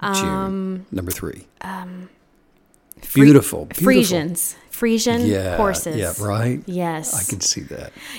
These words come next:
Speaker 2: You know, when I was writing in California, um, at this barn where they do a lot of the Olympic training for the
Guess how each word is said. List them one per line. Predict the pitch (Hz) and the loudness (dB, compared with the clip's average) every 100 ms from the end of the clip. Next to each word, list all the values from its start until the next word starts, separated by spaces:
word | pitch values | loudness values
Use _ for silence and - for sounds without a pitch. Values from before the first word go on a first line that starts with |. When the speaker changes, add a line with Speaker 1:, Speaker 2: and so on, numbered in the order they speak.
| - | 2
Speaker 2:
You | |
know, | 247 240 | 4 6
when | 233 | 6
I | 226 220 | 6 6
was | 202 | 4
writing | 202 196 220 196 | 2 0 2 0
in | 175 | 0
California, | 190 180 165 180 180 165 - - | 0 0 0 0 0 0 -2 -4
um, | 185 170 147 - | -4 -2 -4 -6
at | 190 | -6
this | 180 170 | -4 -4
barn | - 262 285 196 | -2 0 2 2
where | 196 190 | 2 2
they | 180 175 | 2 0
do | - 185 | 0 0
a | |
lot | 175 175 | 2 0
of | 170 | 0
the | 170 | 0
Olympic | 160 170 196 156 - - - | 0 -2 -4 -8 -12 -16 -8
training | - 247 247 - 175 - _ - | -4 -2 -2 -6 -12 -16 _ -10
for | 180 170 | -6 -6
the | 165 143 139 | -6 -8 -10